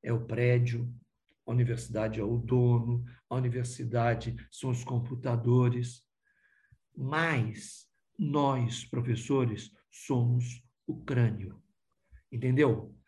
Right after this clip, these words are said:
A universidade não existe sem o nosso crânio, não existe sem a gente. Pode existir as paredes, pode existir tudo isso.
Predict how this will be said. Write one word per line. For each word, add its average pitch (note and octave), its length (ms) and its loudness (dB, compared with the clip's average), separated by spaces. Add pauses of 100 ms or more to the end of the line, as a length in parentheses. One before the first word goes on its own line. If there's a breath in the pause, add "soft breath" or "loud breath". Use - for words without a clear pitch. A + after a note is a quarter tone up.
(100)
A - 40 -4
universidade C#3 640 0
não E3 380 2
existe B2 840 -2 (240)
sem C#3 340 -4
o C3 80 2
nosso B2 440 2
crânio, G#2 580 -4 (340)
não C#3+ 80 -2
existe B2 640 -2
sem B2 300 0
a A#2+ 80 6
gente. G#2+ 540 -2 (380 soft breath)
Pode C#3+ 240 4
existir B2 560 2
as C3 160 4
paredes, C3 680 4
pode C3+ 240 0
existir C#3 440 -2
tudo E3 240 0
isso. B2+ 260 0